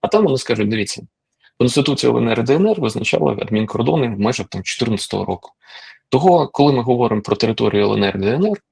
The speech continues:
чи зараз там про територію Луганської, Донецької області, ми говоримо про кордони, які існували на момент входження і визначені були в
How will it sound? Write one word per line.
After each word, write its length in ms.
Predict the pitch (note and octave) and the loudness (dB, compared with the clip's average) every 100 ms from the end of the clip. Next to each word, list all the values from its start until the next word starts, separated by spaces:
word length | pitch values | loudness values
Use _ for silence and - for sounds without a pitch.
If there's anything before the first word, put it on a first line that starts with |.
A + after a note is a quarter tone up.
| _ | _
чи 180 | - A2 | -8 0
зараз 260 | G#2+ G2+ - | 2 0 -2
там 160 | F#2+ | -8
про 280 | F#2 G2+ G2 | -4 -2 -2
територію 480 | - G#2+ G#2 G2 G2 | -4 -4 -2 -2 -2
Луганської, 420 | G2 G2 - G2+ | -2 -4 -4 -4
Донецької 400 | G2+ G2+ - G3 | -2 -4 -2 -2
області, 300 | F#3 D3+ G3 | 0 -2 0
ми 80 | G#3 | 0
говоримо 340 | C#3+ C#3 A2+ | 2 0 0
про 120 | - A#2 _ _ - | -4 -10 _ _ -6
кордони, 240 | F#3 C#3+ - - - - | -4 -4 -8 -18 -10 -6
які 200 | A#2 C3+ | 0 0
існували 440 | A#2 - D3+ A2+ | 0 0 2 2
на 80 | G2+ | 2
момент 280 | G2+ B2+ - | 0 -2 -4
входження 480 | - G#2 - F2+ - _ _ _ _ | -2 -2 -2 -10 -16 _ _ _ _
і 120 | A#2+ | 0
визначені 480 | B2 A#2+ G#2 - G2+ | 2 2 0 0 -2
були 460 | G2 A2+ D3+ C3+ C#3+ | 0 0 0 -2 -8
в 540 | A#2+ F#2+ A2+ B2 G#2 | -12 -6 -4 -2 -2